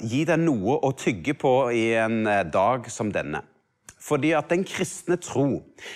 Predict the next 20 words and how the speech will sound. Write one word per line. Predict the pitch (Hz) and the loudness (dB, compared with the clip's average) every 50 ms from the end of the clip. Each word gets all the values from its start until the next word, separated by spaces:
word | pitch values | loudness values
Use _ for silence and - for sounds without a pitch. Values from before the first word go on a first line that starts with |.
| - _ - | -14 _ -6
det | 135 | -6
handler | 131 - 135 120 110 127 | -2 -2 0 0 0 -2
først | 131 - - - - 170 165 - - - - - - - | -4 -6 -6 -4 -4 -4 -4 -6 -10 -14 -16 -16 -12 -8
og | - 147 | -8 -8
fremst | - - - - - 101 113 127 131 127 - - - - | -6 -8 -10 -6 -4 -2 -2 -2 -4 -6 -10 -14 -12 -6
om | - 104 104 104 101 85 73 - - _ _ _ - - - - - - | -2 -2 0 0 -2 -4 -6 -8 -14 _ _ _ -20 -20 -20 -20 -4 0
en | - 127 143 156 160 160 156 143 - - - - | 4 4 6 6 4 4 2 0 -2 -8 -8 -2
relasjon | - 117 - 139 139 147 151 147 - - 147 135 139 151 160 156 156 151 - - | 0 2 4 4 4 4 4 2 0 0 2 2 2 2 2 0 -2 -4 -8 -8
til | - 131 123 123 113 87 | -6 -4 -4 -4 -4 -6
Gud | 82 95 101 110 113 110 110 - - _ _ - | -4 -4 -2 -2 -4 -6 -8 -16 -20 _ _ -20
gjennom | - 78 78 90 90 90 98 110 110 120 131 135 147 151 139 - - _ _ _ _ _ - | -18 -12 -8 -6 -4 -4 -4 -4 -4 -4 -4 -4 -4 -6 -8 -12 -18 _ _ _ _ _ -20
Jesus. | 85 85 90 113 143 202 202 - - - - - - - - - - _ _ _ _ _ _ _ _ _ _ _ _ - - - - - | -12 -6 -4 -4 -4 -4 -8 -12 -14 -16 -16 -16 -16 -16 -16 -18 -20 _ _ _ _ _ _ _ _ _ _ _ _ -20 -20 -20 -18 -10
For | - - 139 151 | -4 -2 0 0
en | 175 170 - - - | 0 -2 -6 -12 -14
kristen | - - 226 214 262 - - - - - - 226 240 247 - - | -6 -2 0 0 0 -2 -4 -8 -16 -8 -2 0 0 0 0 0
lesning | 202 202 180 123 101 - - - - 127 135 147 160 156 - - | 0 2 2 2 0 -2 -6 -6 -2 0 0 0 0 0 0 2
av | 113 107 117 131 143 127 - - 101 | 4 6 6 6 4 2 -2 -6 -6
Det | 127 135 | -4 -2
gamle | 110 120 104 90 95 117 | 0 0 0 0 -2 -4
testamentet | - - 107 - - - 90 85 80 78 76 - _ - - - | -6 -8 -10 -10 -8 -6 -6 -6 -6 -6 -10 -12 _ -18 -18 -18